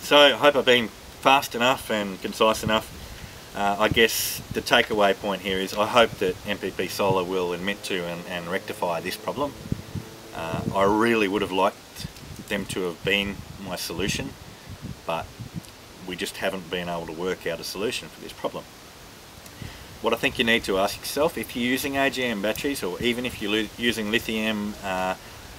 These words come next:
and you're worried about ripple, just ask yourself, how much do the batteries cost versus how much am I gonna save on this charge controller?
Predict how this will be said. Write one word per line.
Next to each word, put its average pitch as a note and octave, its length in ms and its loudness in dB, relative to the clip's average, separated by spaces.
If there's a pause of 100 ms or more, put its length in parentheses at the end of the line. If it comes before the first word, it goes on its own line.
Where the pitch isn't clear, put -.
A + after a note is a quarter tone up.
(120)
and G2 160 -4
you're F#2+ 100 -2
worried G2+ 280 6
about F#2+ 220 0
ripple, A2+ 360 0 (400)
just - 200 -6
ask D#3 220 2
yourself, - 380 -2
how C#3 180 4
much C#3+ 280 2
do B2 100 -4
the G2 80 -6
batteries A2 420 2
cost - 340 0
versus F#2+ 360 -6
how G#2 180 0
much G2+ 400 0
am G2 140 0
I F#2 80 2
gonna F#2+ 160 -2
save F#2+ 320 0
on F2+ 80 -6
this F2+ 120 -8
charge F2+ 360 -2
controller? F2 420 -10